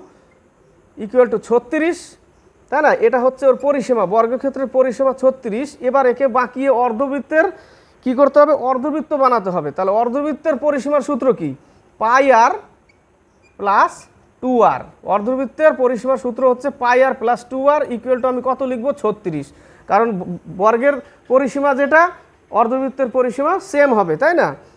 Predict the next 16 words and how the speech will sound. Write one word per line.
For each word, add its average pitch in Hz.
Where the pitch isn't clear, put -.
তাহলে 196
সেম 285
যদি 254
হয়, 226
তাহলে 233
এই 226
জায়গাটা 226
আমি 226
পায়ের 220
মান 226
কত 233
লিখব? 156
বাইশ 196
বাই 190
সাত 220
into 190